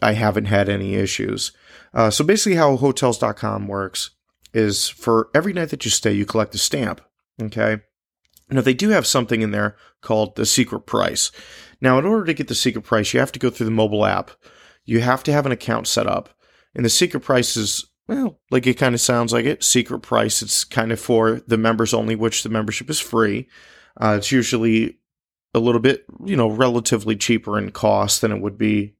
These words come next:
on a regular kind of basis. Also, too, just to highlight the app on there, while using the mobile version,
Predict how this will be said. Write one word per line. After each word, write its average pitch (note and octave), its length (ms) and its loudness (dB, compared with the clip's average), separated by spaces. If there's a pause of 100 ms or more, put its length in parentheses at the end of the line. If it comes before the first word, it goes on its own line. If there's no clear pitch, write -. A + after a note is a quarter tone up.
on G2+ 380 -2
a G2+ 280 0
regular G2+ 500 -2
kind G#2+ 220 -2
of G2+ 60 -4
basis. G2+ 500 -4 (420)
Also, F#3 240 2
too, D3+ 180 2
just D3 200 -2
to E3 60 -8
highlight D3 420 0
the A#2 140 2
app A2 260 -2 (480)
on C#3+ 200 4
there, A2+ 260 4
while B2 520 0
using B2+ 480 0
the A2+ 100 2
mobile A2 440 0
version, A2 720 -2